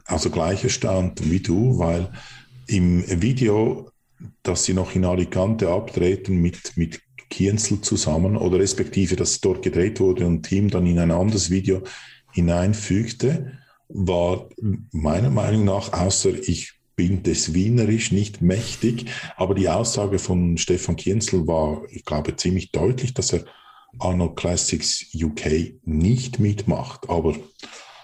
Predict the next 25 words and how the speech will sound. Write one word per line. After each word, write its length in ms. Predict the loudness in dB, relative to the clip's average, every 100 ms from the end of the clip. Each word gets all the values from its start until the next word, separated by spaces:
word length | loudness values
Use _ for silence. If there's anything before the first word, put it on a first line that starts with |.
| -20
offenbar 500 | -2 -2 2 2 2
hat 100 | 0
sich 120 | -2 -2
das 140 | -2
geändert, 460 | 0 2 0 0 0
umso 300 | 2 2 2
besser. 420 | 0 2 0 -2 -4 -20 -20 -18 -16 -14 -14 -16 -20 _ -4
Ähm, 340 | 0 2 0
ich 140 | -4 -2
finde 320 | -2 0 -2
das 300 | 0 0 0
sinnvoll, 560 | 4 4 2 2 2
dass 200 | 2 -2
sie 80 | -2
vor 160 | 0 2
allem 480 | 2 2 2 0 -6 _ -2
die 260 | 0 2
Wettkämpfe 640 | 0 -2 -2 -2 0 0
nach 320 | 0 0 -2 -2
der 160 | 0 2
Olympia 540 | 2 2 2 0 2
nutzen, 640 | 4 2 0 -2 2 2
um 340 | 0 -2 0 -2
sich 300 | -4 -6 -2
eine 380 | 0 0 -2